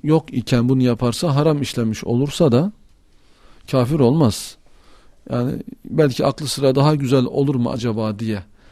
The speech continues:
hani böyle bir şey denemeye kalkıştı. Yaptığı şey evet bid'attır ve haramdır. Kur'an böyle müzikle olmaz, okunmaz. Ama bu kişi saygısızlık niyetiyle yapmıyorsa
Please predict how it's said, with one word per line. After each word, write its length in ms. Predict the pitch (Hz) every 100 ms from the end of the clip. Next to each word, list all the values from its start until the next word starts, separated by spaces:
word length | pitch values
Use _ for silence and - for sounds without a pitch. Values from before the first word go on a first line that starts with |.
| - - -
hani 260 | 131 127
böyle 240 | 143 131 127
bir 40 |
şey 220 | - 139
denemeye 420 | 123 117 113 110
kalkıştı. 640 | 104 113 107 107 - 170 202 - - - - - - -
Yaptığı 360 | 139 - 139
şey 200 | - 135
evet 220 | 131 127 -
bid'attır 580 | 127 123 147 143 135 117
ve 60 |
haramdır. 600 | 110 131 147 120 151 - - - - - - - -
Kur'an 320 | 143 139 135
böyle 300 | 135 127 127
müzikle 640 | 127 123 151 - 127 113 - - - - - - - -
olmaz, 520 | 139 117 131 185 - -
okunmaz. 640 | 135 - 123 151 190 - _ _ _ _ - _ _ -
Ama 340 | 135 131 131
bu 80 | 170
kişi 460 | - 131 135 117
saygısızlık 640 | - - 135 127 - 139 165
niyetiyle 420 | 139 135 131 139
yapmıyorsa 880 | 135 156 - 139 120 107 - 131 202